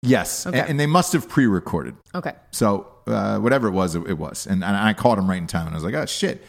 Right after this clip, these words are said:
Speaker 1: And so <laughs> when I picked this conversation up, it was on Sway, and I was like, "Oh, fuck." And he goes, uh, after she said that thing about, "Is this gonna become a thing in interviews?"
Speaker 2: Right.
Speaker 1: He was like, "Well, you know, Amy Schumer came on. Like,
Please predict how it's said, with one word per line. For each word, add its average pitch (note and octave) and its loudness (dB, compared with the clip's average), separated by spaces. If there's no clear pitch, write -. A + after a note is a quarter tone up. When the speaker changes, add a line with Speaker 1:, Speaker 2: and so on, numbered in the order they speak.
Speaker 1:
And G#2 -2
so E3+ 4
<laughs> C3 2
when - 2
I F3+ 4
picked E3+ -2
this F3 4
conversation F3 0
up, F#2 0
it G2+ -2
was F#2+ 0
on B2+ 0
Sway, D#3 0
and G3 0
I - -2
was G2 -2
like, A2 -2
"Oh, B3+ 0
fuck." - -2
And D3 -2
he D#3 -2
goes, D3 4
uh, D3 0
after E3 2
she - 2
said E3 2
that C3+ 2
thing G3 2
about, G#2+ 2
"Is G2+ 2
this A#2+ 6
gonna A#2 2
become G#2+ 4
a G2 2
thing G2 4
in F#2+ 4
interviews?" F#3 4
Speaker 2:
Right. F3 -2
Speaker 1:
He G#2+ 2
was A#2+ 2
like, A2+ 2
"Well, F#3 2
you E3+ 2
know, G#2 2
Amy A#2+ 2
Schumer - 0
came E2+ 0
on. D#2+ 0
Like, F2 -2